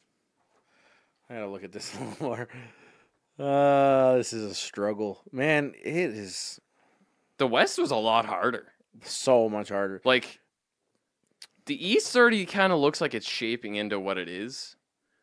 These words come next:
Speaker 2: The West is like, fucking teams are shuffling every week.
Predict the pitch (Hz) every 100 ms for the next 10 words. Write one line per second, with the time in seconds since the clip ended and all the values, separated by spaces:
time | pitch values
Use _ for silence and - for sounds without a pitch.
0 | _ _ _ 104 101 120 190 - 180 131
1 | 110 104 - - 151 160 127 110 - 160
2 | 202 220 - - 104 - 127 120 117 113
3 | 113 113 110 98 98 87 -